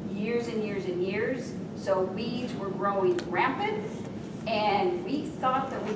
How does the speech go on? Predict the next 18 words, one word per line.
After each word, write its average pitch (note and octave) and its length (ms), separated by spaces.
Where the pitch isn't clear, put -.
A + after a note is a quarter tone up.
could F3+ 220
keep F#3+ 160
up - 180
with - 180
the G3+ 80
weeds A3+ 440
with - 120
just G3 140
a - 160
few - 140
people. - 360
<laughs> C#4 320
And - 240
so - 480
our B3 460
forty-five A#3 520
hundred - 360
plants, G#3 420